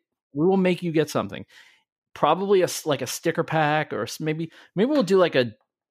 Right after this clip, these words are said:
like, on Patreon where they do, like, special posts for subscribers and stuff like that. Maybe we'll do something like that if that's something you'd be interested in. Maybe we'll actually record, um, an after show, which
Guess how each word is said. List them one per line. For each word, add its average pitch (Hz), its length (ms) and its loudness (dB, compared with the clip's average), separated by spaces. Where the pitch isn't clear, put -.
like, 131 200 0
on 127 160 0
Patreon 113 420 -4
where 107 80 -4
they 113 100 -4
do, 113 140 -6
like, 104 180 -2
special 117 360 -4
posts - 380 -6
for - 120 -12
subscribers 107 680 -4
and 107 100 -8
stuff 110 200 -6
like 101 160 -6
that. - 120 -4
Maybe 160 180 2
we'll 165 100 4
do 139 120 0
something 113 340 -2
like 82 200 -6
that - 240 -6
if - 120 -10
that's - 340 0
something 120 360 0
you'd 110 100 0
be 113 100 0
interested 113 240 -4
in. 113 60 2
Maybe 120 200 4
we'll 127 300 4
actually 139 440 4
record, 123 720 4
um, 110 520 4
an 117 120 0
after 113 320 0
show, 101 280 2
which - 240 -2